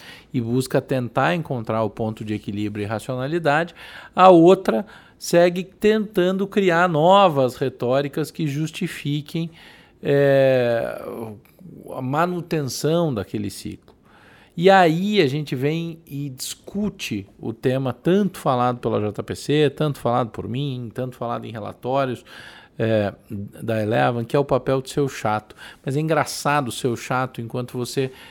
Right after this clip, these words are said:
é, é quem bate o pé e afirma que o crescimento vai ser robusto,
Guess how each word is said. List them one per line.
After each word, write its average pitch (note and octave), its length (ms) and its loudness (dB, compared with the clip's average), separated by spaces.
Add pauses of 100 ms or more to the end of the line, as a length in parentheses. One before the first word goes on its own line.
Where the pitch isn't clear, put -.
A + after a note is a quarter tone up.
(240)
é, C3 300 -8
é C3 40 -6
quem C#3 260 -6
bate C3 520 0
o G#2 40 -2
pé A#2+ 320 0
e B2 120 0
afirma A#2+ 800 -2 (840)
que C3+ 100 0
o B2+ 60 2
crescimento C3+ 500 -2
vai B2+ 100 0
ser C3 140 -2
robusto, B2 680 -2